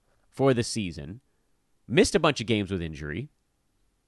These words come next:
and yet something tells me he's gonna get drafted in the nineties, maybe earlier next year, because people love seeing nine assists next to his name. All right, fine. We'll talk about my least favorite pick in all of fantasy sports this year, and that was Julius Randle. Because, look,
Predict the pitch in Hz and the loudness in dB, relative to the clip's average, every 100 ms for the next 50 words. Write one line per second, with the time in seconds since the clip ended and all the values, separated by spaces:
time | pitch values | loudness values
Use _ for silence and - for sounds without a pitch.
0 | _ _ _ _ - 175 202 202 - 254 | _ _ _ _ -4 4 4 4 0 -4
1 | 359 339 330 330 214 190 208 220 220 190 | -4 2 4 4 2 -2 -2 -4 -2 0
2 | 190 208 - 170 175 185 220 220 139 - | 2 2 2 -4 -2 0 0 -2 -6 -12
3 | - _ - 160 233 226 247 311 131 90 | -14 _ -4 0 0 0 0 0 -2 0
4 | 101 - - 92 139 127 135 151 135 139 | -2 -2 -4 -4 -4 0 0 0 -4 -6
5 | 175 131 151 139 - 131 147 101 85 90 | -2 0 0 -2 -6 -4 -4 -4 -2 0
6 | 139 143 240 233 - - - 117 110 - | -2 -2 -2 -2 -6 -6 -4 -4 -4 -2
7 | 110 98 101 73 67 _ _ _ _ _ | -2 -2 -6 -6 -14 _ _ _ _ _
8 | _ _ _ _ _ _ _ _ _ _ | _ _ _ _ _ _ _ _ _ _
9 | _ _ _ _ _ _ _ _ _ _ | _ _ _ _ _ _ _ _ _ _
10 | _ _ _ _ - 208 233 220 208 220 | _ _ _ _ 2 6 6 6 4 4
11 | 202 185 196 185 180 170 170 175 - 175 | 4 4 4 4 4 4 4 2 2 2
12 | 156 131 180 156 139 139 - 120 127 113 | 2 0 0 0 0 0 0 0 -4 -4
13 | 104 - 98 95 104 107 110 117 113 107 | -8 -8 -8 -8 -8 -4 -4 -2 -4 -4
14 | 120 113 98 - 101 85 82 - - 123 | -2 -2 -2 -4 -4 -4 -2 2 2 2